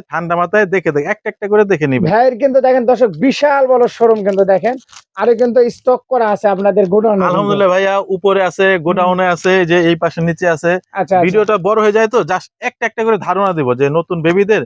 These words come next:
Speaker 2: আচ্ছা,
Speaker 1: কি
Speaker 2: আচ্ছা।
Speaker 1: কি আইটেম লাগে।
Speaker 2: কিন্তু পঁচিশ সালের
Speaker 1: হ্যাঁ।
Speaker 2: তো আপডেট কিছু কালেকশন আসছে ভাই
Speaker 1: আপডেট
Speaker 2: আপনার কাছে।
Speaker 1: কালেকশন আছে ইনশাআল্লাহ, তো
Speaker 2: আচ্ছা,
Speaker 1: আপডেট
Speaker 2: আচ্ছা।
Speaker 1: থাকবেই।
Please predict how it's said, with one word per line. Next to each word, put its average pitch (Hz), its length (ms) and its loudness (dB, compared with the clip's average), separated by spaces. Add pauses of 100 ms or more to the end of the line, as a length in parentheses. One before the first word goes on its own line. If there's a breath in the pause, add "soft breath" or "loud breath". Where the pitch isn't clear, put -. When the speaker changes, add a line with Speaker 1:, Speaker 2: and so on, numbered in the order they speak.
(180)
Speaker 2:
আচ্ছা, 208 220 -4
Speaker 1:
কি 190 140 2
Speaker 2:
আচ্ছা। 165 80 0
Speaker 1:
কি 143 100 -8
আইটেম 185 360 -2
লাগে। 196 320 -2 (160)
Speaker 2:
কিন্তু 247 180 0
পঁচিশ 302 360 -2
সালের 302 220 0
Speaker 1:
হ্যাঁ। 277 100 -2
Speaker 2:
তো 302 40 0
আপডেট 233 340 -2
কিছু 294 160 0
কালেকশন 247 360 0
আসছে 202 120 0
ভাই 170 80 0
Speaker 1:
আপডেট 214 140 0
Speaker 2:
আপনার 208 140 -2
কাছে। 202 100 -2
Speaker 1:
কালেকশন 214 420 -2
আছে 208 280 -2
ইনশাআল্লাহ, 190 360 -2
তো 214 40 -2
Speaker 2:
আচ্ছা, 190 100 0
Speaker 1:
আপডেট 185 220 0
Speaker 2:
আচ্ছা। 147 100 -6
Speaker 1:
থাকবেই। 143 340 -4